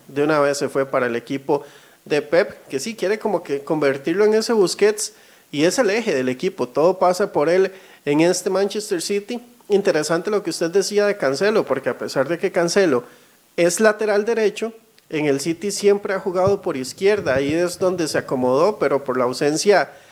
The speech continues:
de, de Kyle Walker, que estaba suspendido, tuvo que jugar por la derecha, y sí, Nathan Ake,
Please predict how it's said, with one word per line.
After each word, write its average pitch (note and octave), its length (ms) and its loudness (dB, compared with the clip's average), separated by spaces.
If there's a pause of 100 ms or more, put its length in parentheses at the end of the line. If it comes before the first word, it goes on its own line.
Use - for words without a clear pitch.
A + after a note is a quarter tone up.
(340)
de, D#3+ 560 0 (300)
de E3+ 160 -6
Kyle F3+ 220 0
Walker, G#3+ 500 0 (200)
que - 60 -12
estaba D3+ 340 -2
suspendido, G3+ 640 -4
tuvo D#3+ 300 -4
que F#3+ 100 -6
jugar F3+ 300 0
por F#3+ 120 -4
la F#3+ 100 0
derecha, F#3+ 380 0
y C#3 60 -4
sí, E3 140 -4
Nathan D3 340 -2
Ake, D3 460 -2